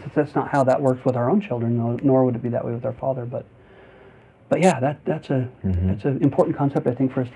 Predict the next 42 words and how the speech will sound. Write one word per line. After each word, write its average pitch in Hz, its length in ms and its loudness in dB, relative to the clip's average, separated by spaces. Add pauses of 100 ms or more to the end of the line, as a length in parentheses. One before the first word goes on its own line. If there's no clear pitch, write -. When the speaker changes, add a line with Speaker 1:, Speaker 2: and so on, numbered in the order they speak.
Speaker 1:
keep 127 120 2
in 120 60 0
mind 123 360 -2 (760)
as 123 160 -6
we 127 60 -8
go 120 140 -4
here. 120 160 -4 (680)
Perfect. 220 400 6 (100)
Keep 220 120 8
going. 196 200 10
Where 156 140 10
would 175 80 8
we 170 60 6
go? 143 200 8 (800)
Speaker 2:
Oh, 127 280 8
where 82 140 0
should - 140 2
we - 80 6
go? 113 360 8 (140)
Um, 127 400 8 (4000)
I 113 60 6
guess 139 280 4
if 104 400 0
we 117 220 8 (300)
keep 135 300 2
going 131 360 10
with 123 180 4
this, 113 360 2 (100)
the 101 120 0
concept 113 640 2
of 95 440 0
daily 107 300 6
repentance 113 640 2
Speaker 1:
Mm-hmm. - 180 -4
Speaker 2:
and 90 540 0
the 90 120 0
joy 104 320 4
that 95 160 0
can 90 160 -2
come 107 240 0
from 104 200 2
it, 95 120 -2